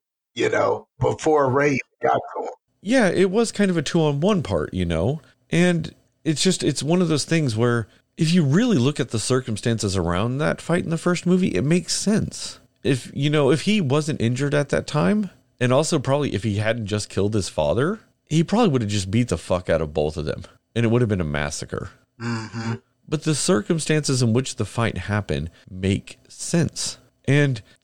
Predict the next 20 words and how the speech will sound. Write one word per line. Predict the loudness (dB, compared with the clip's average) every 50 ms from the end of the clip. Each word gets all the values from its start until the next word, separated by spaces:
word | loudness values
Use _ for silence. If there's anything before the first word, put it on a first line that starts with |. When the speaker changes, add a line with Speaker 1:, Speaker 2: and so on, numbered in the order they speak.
| _ -2
Speaker 2:
I | 0 2
know | 2 4 4
a | 2
lot | 4 2 2 0
of | 0
people | -2 -2 0 0
are | 0
saying, | 0 2 0 0 2 2
"Well, | 2 2
they | 2 2
retconned | 2 2 0 0 0 -2 -4 -2 -2 -2 -2
her | -2 0 2 2 2 2 0
to | -2 -6 -8 -8
be | -4 -2 0 0
the | 0 0 0 -2
Emperor's | -2 -2 0 0 0 0 -2
granddaughter | -4 -2 -2 0 0 0 0 0 2 2 0 -2 -2 -4 -6 _ _ _ _ _ -6
in | -4 -2 0 0
this | 0 0 0 0 -2 -2
to | -2 -2 -2 -2 -4 -8